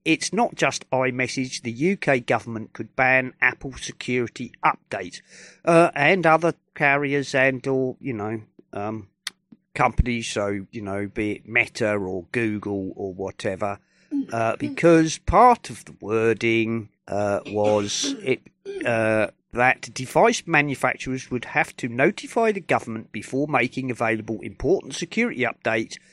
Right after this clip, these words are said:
fixing known vulnerabilities, and keep devices secure. According to the sec-, the Secretary of State, upon receiving advance notice,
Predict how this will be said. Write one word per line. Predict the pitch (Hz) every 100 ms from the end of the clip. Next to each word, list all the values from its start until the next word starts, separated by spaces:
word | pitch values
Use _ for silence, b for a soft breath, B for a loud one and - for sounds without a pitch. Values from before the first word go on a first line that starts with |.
| b _
fixing | - - - 127 110
known | 107 151 196
vulnerabilities, | 170 170 160 143 131 117 104 107
and | 104
keep | - 175 -
devices | 147 143 147 - 139
secure. | 160 - 233 208 92 b b b _
According | - - 180 208 190
to | 156
the | 139
sec-, | - 196 - - _ _
the | -
Secretary | 139 226 240 247 - 202
of | 165
State, | - 123 123 117
upon | - 160 160
receiving | 143 - 214 240 180 123
advance | 104 120 107 101 -
notice, | 113 110 113 117